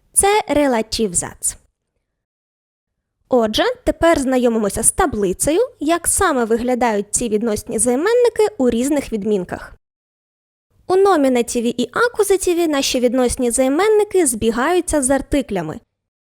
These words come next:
Як бачиш, називний відмінок der, die, das, die. Котрий, котра, котре, котрі. Але це не артиклі, зверни увагу, це займенники. Відносний займенник часто виглядає як артикль,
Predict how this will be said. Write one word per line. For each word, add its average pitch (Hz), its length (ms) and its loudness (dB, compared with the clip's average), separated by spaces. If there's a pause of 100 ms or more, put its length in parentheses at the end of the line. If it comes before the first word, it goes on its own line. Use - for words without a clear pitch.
(400)
Як 277 240 -2
бачиш, 440 460 0
називний 269 540 2
відмінок 381 640 0 (260)
der, 392 500 2
die, 285 460 0
das, 240 420 0
die. 196 300 -6 (560)
Котрий, 415 580 4
котра, 359 500 2
котре, 294 580 0
котрі. 247 560 -2 (500)
Але 269 240 2
це 339 220 2
не 359 220 2
артиклі, 339 480 0
зверни 277 400 2
увагу, 208 460 0 (140)
це 247 260 0
займенники. 262 800 0 (440)
Відносний 269 500 0
займенник 277 580 2
часто 359 400 -2
виглядає 240 480 2
як 202 220 -2
артикль, 254 440 0